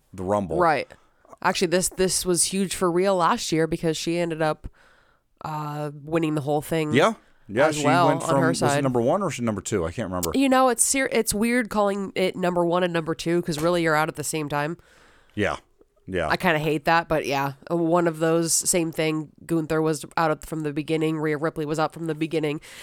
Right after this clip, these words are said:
Speaker 2: This is a good jumping off point, but it's hard because, uh, you can't help but get sidelined by WrestleMania. WrestleMania
Speaker 1: Right.
Speaker 2: is so close that they're building up WrestleMania as they're doing Royal Rumble,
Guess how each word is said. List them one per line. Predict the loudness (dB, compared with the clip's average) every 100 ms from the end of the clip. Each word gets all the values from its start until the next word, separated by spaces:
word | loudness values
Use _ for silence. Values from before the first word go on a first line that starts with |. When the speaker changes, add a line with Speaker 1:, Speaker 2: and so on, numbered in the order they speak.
| -8
Speaker 2:
This | -4
is | 2
a | 2
good | 2 0 0 0
jumping | 0 2 0 2
off | 2 0 -2
point, | 0 0 0
but | 0 0
it's | -2
hard | -2 -2 0
because, | -2 -4 -2 0 -2 -6 -20 -20 -20 -20 _ -20 -12
uh, | -10 -10 -10 -10 -10 -10
you |
can't | -2 0 2
help | 0
but | 0
get | 0
sidelined | 2 2 2 0 0
by | 2
WrestleMania. | 2 0 -2 -2 -4 -8 -2
WrestleMania | 0 2 2 2 2
Speaker 1:
Right. | 4
Speaker 2:
is |
so | 4 2
close | 0 -4 0 4 4 2 2 0 -2 -20 -20 -2
that | 2 2 2
they're | 2 2
building | 2 2 4 2 2 4
up | 2 2
WrestleMania | 2 4 2 2 0 2 0 0 -2 -4
as | -2 0 0
they're | -2
doing | -2 -2 -2 -2
Royal | -2 0 0
Rumble, | 2 2 2 2 0